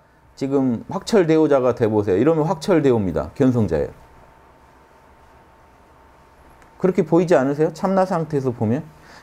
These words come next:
현-, 참나가 현상계를 버리라고 속삭이든가요? 아니에요. 참나는 이 모든 것이 나의 작용이다라고 말하지, 절대로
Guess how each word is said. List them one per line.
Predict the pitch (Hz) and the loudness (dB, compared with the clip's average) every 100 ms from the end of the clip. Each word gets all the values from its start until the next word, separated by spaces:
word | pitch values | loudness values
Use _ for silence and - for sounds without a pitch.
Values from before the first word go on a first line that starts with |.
| - | -6
현-, | 233 - - | -6 -6 -4
참나가 | - 247 254 240 214 | 0 2 4 4 2
현상계를 | 247 240 214 180 156 | 2 2 4 2 2
버리라고 | 156 131 156 156 131 127 | 0 0 2 2 0 0
속삭이든가요? | 180 - 175 139 117 98 107 156 - - - - - - - - - - - | 0 0 0 -2 0 0 0 -4 -16 -20 -20 -20 -20 -20 -20 -20 -20 -20 -4
아니에요. | 117 147 151 | -2 2 0
참나는 | - 190 185 156 143 | 0 -2 0 2 2
이 | 143 160 | 2 2
모든 | 143 170 147 139 | 2 0 0 0
것이 | 120 113 110 | 0 0 0
나의 | 98 104 | 2 2
작용이다라고 | 104 104 110 127 113 98 92 87 | 0 -2 0 0 2 2 2 0
말하지, | 85 82 85 80 117 73 - - - | 0 0 -4 -2 -2 -2 -8 -20 -4
절대로 | 117 113 113 107 117 | -2 0 0 0 -2